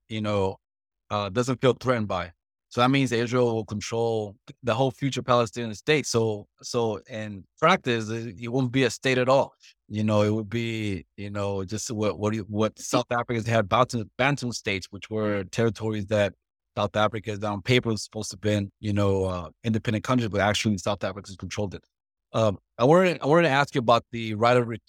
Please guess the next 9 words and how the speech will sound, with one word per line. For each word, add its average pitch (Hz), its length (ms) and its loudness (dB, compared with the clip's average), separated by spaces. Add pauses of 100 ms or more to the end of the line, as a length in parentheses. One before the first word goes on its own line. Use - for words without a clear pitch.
(180)
right 127 220 2
of 123 80 0
return, 101 380 -8
because 98 160 -16
most 113 260 -2
people 120 260 0
are, 104 200 4
are 95 380 -4
not, 101 440 -2